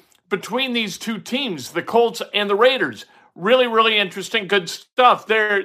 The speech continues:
there are some, uh, rivalries that will exist this Sunday that I think are pretty damn cool.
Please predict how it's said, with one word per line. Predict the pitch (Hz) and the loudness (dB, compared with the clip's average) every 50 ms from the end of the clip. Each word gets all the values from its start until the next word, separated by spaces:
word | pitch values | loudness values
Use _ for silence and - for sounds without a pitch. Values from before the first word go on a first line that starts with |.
| 190 | -4
there | 175 165 220 220 220 202 | -4 -2 0 2 2 4
are | 202 202 202 202 196 185 | 6 6 6 6 6 2
some, | 185 - - 208 196 185 180 147 - _ _ _ _ _ _ _ _ _ _ - | 0 0 2 2 2 2 0 -6 -14 _ _ _ _ _ _ _ _ _ _ -4
uh, | - 175 185 185 175 - - 160 | 2 4 4 6 4 2 -2 0
rivalries | 156 202 240 294 262 233 214 185 156 139 127 120 113 113 113 | 2 4 4 4 4 2 -2 -2 -2 -4 -6 -8 -10 -12 -8
that | - 185 190 196 | -4 -4 -4 0
will | 202 202 196 | 0 0 2
exist | 202 185 170 156 143 156 190 247 247 175 - - _ - 151 | 0 -2 -4 -6 -4 2 4 4 4 4 -2 -10 _ -12 -4
this | 165 202 190 - - | -2 -2 -2 -2 -2
Sunday | - 247 262 262 247 202 175 165 165 | 0 0 0 2 2 2 2 2 2
that | - 185 185 | 0 0 0
I | 196 196 | 0 0
think | 185 190 214 208 185 | 0 -2 -4 -4 -4
are | 190 | -6
pretty | 180 - 202 208 202 | -6 -6 -8 -8 -6
damn | 180 170 180 175 165 160 151 | -4 -2 -2 -2 -2 -2 -4
cool. | - - 214 226 202 135 110 104 _ | -8 -10 -6 -4 -4 -6 -6 -10 _